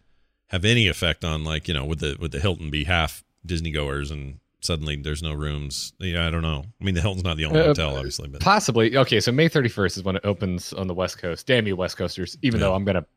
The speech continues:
Speaker 2: probably just, like, wait as long as I can possibly stand to
Speaker 1: Yeah.
Speaker 2: wait to go because I don't wanna just be asses to elbows <laughs> in that place.
Speaker 1: Yeah.
Speaker 2: But, um,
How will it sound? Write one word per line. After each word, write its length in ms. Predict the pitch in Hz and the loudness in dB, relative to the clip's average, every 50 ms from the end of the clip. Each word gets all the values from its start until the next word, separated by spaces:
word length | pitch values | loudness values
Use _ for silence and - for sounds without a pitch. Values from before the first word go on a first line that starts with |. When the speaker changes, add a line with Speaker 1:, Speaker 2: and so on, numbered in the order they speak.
| _ _ _ _ | _ _ _ _
Speaker 2:
probably 260 | - 117 104 98 95 | 0 2 2 2 2
just, 160 | 85 95 - | 0 0 0
like, 160 | 107 101 90 90 | 2 0 0 0
wait 240 | 95 92 92 92 90 | 0 0 2 2 2
as 100 | 92 85 | 0 -2
long 180 | 101 95 95 95 | 0 0 0 0
as 80 | 92 92 | 0 0
I 80 | 90 | 0
can 160 | 90 - 90 80 | -2 -2 -6 -6
possibly 460 | - - 90 90 - 98 87 90 82 | -2 -2 -2 0 -2 -4 -6 -6 -8
stand 460 | - - - 98 92 92 92 95 - _ _ _ - - | -8 -4 -4 -2 0 0 -2 -2 -6 _ _ _ -8 -4
to 80 | - 110 | -2 0
Speaker 1:
Yeah. 60 | 98 | 2
Speaker 2:
wait 280 | 98 98 98 101 - _ _ _ _ | 2 2 2 2 0 _ _ _ _
to 160 | - 110 104 92 | -4 -4 -2 4
go 260 | 113 110 107 104 104 | 6 6 6 6 6
because 420 | 104 104 95 - 87 87 82 80 | 4 0 -2 -2 -2 -2 -2 0
I 60 | 82 82 | -2 -2
don't 180 | 87 85 - - | -2 -4 -6 -6
wanna 240 | 87 82 80 80 | -6 -4 -4 -6
just 260 | 78 90 87 - - _ | -6 -6 -8 -8 -8 _
be 160 | 90 82 80 | -6 -4 0
asses 340 | 82 85 87 - - 87 87 | 0 -2 -2 -4 -10 -12 -6
to 100 | - 90 | -4 -2
elbows 460 | 90 90 90 87 92 92 95 92 - - - _ - | 0 0 0 2 2 2 2 2 0 -4 -10 _ -20
<laughs> 180 | - - - 220 226 - - - 208 - - 202 202 - - 180 190 - | -10 -2 2 4 4 6 6 6 4 4 6 4 4 4 6 4 2 2
in 80 | - 185 | 4 4
that 160 | 180 151 - - | 4 4 4 4
place. 440 | 170 165 - 180 180 - - - - | 4 4 6 6 2 2 2 -6 -4
Speaker 1:
Yeah. 280 | - 107 104 104 104 98 - - - - - - _ _ | 0 2 2 2 2 0 -4 -10 -18 -20 -20 -20 _ _
Speaker 2:
But, 460 | - 120 - 139 127 117 110 101 - - - - - - _ _ _ _ - | -18 -4 2 4 6 6 6 4 0 -10 -20 -20 -20 -20 _ _ _ _ 2
um, 640 | 117 113 113 113 110 110 110 107 107 104 104 90 | 4 4 6 6 4 4 2 0 0 -2 -2 -4